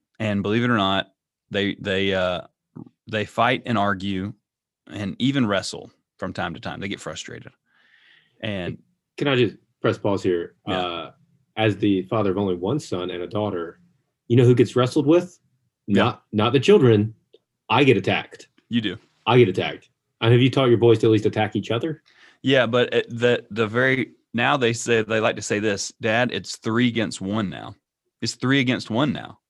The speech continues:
Speaker 1: We've, we've
Speaker 2: Hmm.
Speaker 1: got you. We can take you."
Speaker 2: Hmm.
Speaker 1: Um, which they never will be able to. But that's neither here nor there. And we're talking to one of our sons, and we're saying, "Look, look, you, you, you, uh, you threw a swing at your brother." I mean, this, <laughs> this is a legitimate conversation. "You threw a swing at him."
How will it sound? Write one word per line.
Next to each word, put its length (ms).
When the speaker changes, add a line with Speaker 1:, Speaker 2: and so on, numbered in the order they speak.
Speaker 1:
We've, 120
we've 220
Speaker 2:
Hmm. 60
Speaker 1:
got 240
you. 140
We 100
can 140
take 280
you." 160
Speaker 2:
Hmm. 320
Speaker 1:
Um, 320
which 200
they 120
never 240
will 100
be 140
able 180
to. 200
But 260
that's 180
neither 300
here 220
nor 180
there. 240
And 180
we're 80
talking 300
to 60
one 120
of 60
our 100
sons, 580
and 200
we're 80
saying, 540
"Look, 240
look, 240
you, 220
you, 320
you, 260
uh, 280
you 160
threw 300
a 40
swing 460
at 160
your 100
brother." 320
I 40
mean, 120
this, 120
<laughs> 400
this 100
is 60
a 40
legitimate 460
conversation. 540
"You 140
threw 220
a 40
swing 320
at 100
him." 200